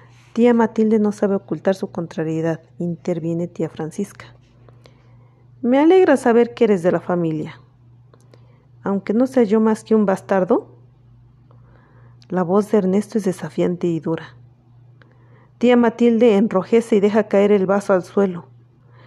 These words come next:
Echa a correr hacia el interior de la casa cubriéndose el rostro con el delantal. Allí tienes a tus primas, César,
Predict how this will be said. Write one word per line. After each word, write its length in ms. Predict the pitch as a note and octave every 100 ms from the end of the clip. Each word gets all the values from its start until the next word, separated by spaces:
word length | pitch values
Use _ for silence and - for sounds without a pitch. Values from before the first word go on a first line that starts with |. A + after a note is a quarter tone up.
| - -
Echa 280 | A#3 A#3+
a 80 | B3
correr 260 | A#3+ G#3+ A#3
hacia 200 | A#3 A#3
el 60 | G3+
interior 400 | F#3+ G3 G#3 A3
de 120 | G#3+
la 160 | G3
casa 300 | - A3 A#3 A3
cubriéndose 500 | G3 A3 A3+ A3+ G#3
el 100 | F3+
rostro 440 | G3 A3+ - G3
con 120 | F#3+
el 140 | F3 E3+
delantal. 580 | E3+ E3 E3 - E3+ - - - _ _ _ - _ _ - - - - _
Allí 260 | - F#3+ B3
tienes 320 | C4 C#4+ C#4+
a 100 | B3
tus 200 | B3 F#3
primas, 480 | - A3 A#3+ A3 F3+
César, 680 | - - F3 - D#3+ -